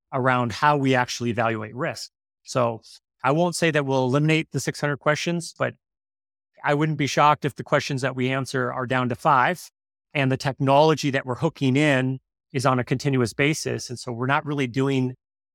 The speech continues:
a Q and A anymore. We're just asking for permission to access the technology and audit the technology through an automated observation. And so what does this mean? So that's what we're, how we're relieving the pain,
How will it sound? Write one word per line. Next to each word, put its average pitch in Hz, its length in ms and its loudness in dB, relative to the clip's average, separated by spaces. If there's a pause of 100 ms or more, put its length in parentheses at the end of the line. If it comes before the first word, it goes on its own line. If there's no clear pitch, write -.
(140)
a 120 540 0 (200)
Q 139 200 2
and 123 80 6
A 135 140 4
anymore. 196 340 2
We're 139 140 2
just 131 180 -2
asking 135 300 0
for 120 140 -6
permission 120 500 -2
to 120 200 -6
access 123 500 -2 (400)
the 123 80 -6
technology 135 760 -2
and 139 180 -4
audit 139 320 2
the 123 80 -8
technology 123 640 -4 (380)
through 147 360 2
an 131 100 -2
automated 123 400 0
observation. 113 680 -8 (640)
And 131 120 -4
so 143 120 0
what 139 180 2
does 202 140 0
this 151 200 -6
mean? 156 340 -2
So - 140 -8
that's 135 200 -2
what 127 80 -8
we're, 139 120 -8
how 131 180 2
we're 131 160 0
relieving 123 360 0
the 123 80 -2
pain, 143 420 0